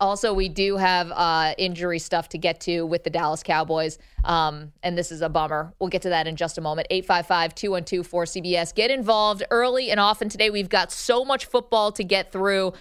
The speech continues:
A F C, N F C, moments from the Heisman ceremony on Saturday night. It's all there for you today on Maggie and Perloff. Eight five five, two one two, four C B S.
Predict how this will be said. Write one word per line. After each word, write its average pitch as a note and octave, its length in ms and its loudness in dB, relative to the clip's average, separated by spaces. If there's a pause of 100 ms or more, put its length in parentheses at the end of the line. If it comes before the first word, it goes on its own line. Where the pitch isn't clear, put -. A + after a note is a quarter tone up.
(160)
A A#3 200 4
F G3+ 120 0
C, E3 400 -4
N G#3+ 140 2
F G#3 120 0
C, D#3 360 -4 (200)
moments A#3 360 0
from A3 120 -2
the G3+ 60 2
Heisman G#3+ 500 2
ceremony F#3+ 540 0
on F3+ 180 0
Saturday F3+ 460 0
night. E3 300 0
It's - 180 -12
all A3 340 0
there G3 220 0
for G3+ 140 -10
you F3+ 180 -4
today F3 420 -2 (280)
on F3+ 100 0
Maggie F3 340 0
and D#3 80 -4
Perloff. E3 560 -2
Eight B3+ 160 2
five F#3 240 0
five, E3 280 0
two B3+ 180 -6
one G3+ 160 -2
two, G3 300 -6
four E3 360 -4
C - 180 -16
B E3+ 140 -12
S. - 360 -20